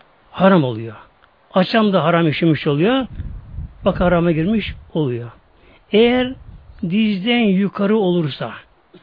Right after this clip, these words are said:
yani bir erkek, e, yetişkin bir çocuk bile olsa kendisi, böyle bir çocuk bile, yetişkin çocuk bile eğer kısa şortta evinde dolaşırsa,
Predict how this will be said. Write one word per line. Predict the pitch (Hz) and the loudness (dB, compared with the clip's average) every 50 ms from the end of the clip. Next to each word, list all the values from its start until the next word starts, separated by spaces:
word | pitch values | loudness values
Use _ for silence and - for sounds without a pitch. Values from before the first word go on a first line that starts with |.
| _ _ - | _ _ -6
yani | 185 180 180 185 180 170 156 | -2 -2 0 0 0 -2 -2
bir | 170 214 214 | -2 0 2
erkek, | 185 160 147 135 - 180 180 220 220 - - _ - - - - - - - - - - - - - - _ _ _ _ - | 4 4 2 0 -2 -2 -2 -2 -2 -6 -10 _ -16 -10 -8 -8 -8 -8 -8 -12 -16 -20 -20 -20 -20 -20 _ _ _ _ -20
e, | 381 370 349 349 359 359 359 - - - - 67 - - - - - - - - - - - - - | -20 -20 -20 -20 -20 -20 -20 -20 -20 -20 -20 -20 -20 -20 -20 -20 -20 -20 -20 -20 -20 -20 -20 -8 -2
yetişkin | 196 190 180 190 170 156 - - - 240 226 208 | 0 0 0 0 -2 -6 -4 -4 -2 -2 0 0
bir | 202 226 208 | 0 -2 -2
çocuk | - - - 214 208 208 160 151 | -2 2 4 4 4 4 2 0
bile | 147 147 | -2 -2
olsa | 135 127 120 - 151 123 - - - - | -2 -2 -4 -6 -6 -8 -8 -12 -16 -6
kendisi, | - 175 151 139 131 120 - - 254 254 247 - - - - - - - - - - - - - - | 0 0 0 0 0 -4 -6 -4 -4 -4 -4 -6 -10 -20 -20 -20 -20 -20 -20 -20 -20 -20 -12 -4 0
böyle | 254 247 254 240 | 0 2 2 2
bir | 233 202 | 0 -2
çocuk | - - 208 196 196 160 139 | -2 0 2 2 2 0 0
bile, | 151 160 202 | -2 -2 0
yetişkin | 208 165 160 - - 247 208 | 0 -2 -2 -4 -2 -2 -2
çocuk | 160 - 196 170 180 151 131 | 0 0 0 2 0 0 0
bile | 147 156 185 240 254 254 240 - _ - - - - _ _ _ - - | -2 -4 -2 -2 -2 -2 -4 -6 _ -20 -20 -20 -20 _ _ _ -2 0
eğer | 220 233 240 240 226 196 - | 2 2 4 2 0 0 -2
kısa | - - 202 - - 233 208 | -4 -4 -4 -4 -2 -4 -2
şortta | 185 - - - 226 214 208 202 - _ - 214 185 127 - - _ _ _ _ _ _ _ - - - - - - - - - - - - - | -4 -4 -6 -4 -2 -2 -2 -2 -4 _ -2 0 0 0 -2 -6 _ _ _ _ _ _ _ -20 -20 -18 -14 -10 -10 -8 -8 -6 -6 -4 -2 0
evinde | - 190 214 214 214 220 220 233 233 208 160 | 2 4 4 4 4 4 2 2 0 0 0
dolaşırsa, | 190 190 202 208 190 156 - - 226 214 180 - - 185 123 | 0 0 0 0 0 -2 -2 -2 -2 -2 -2 -2 -2 -2 -2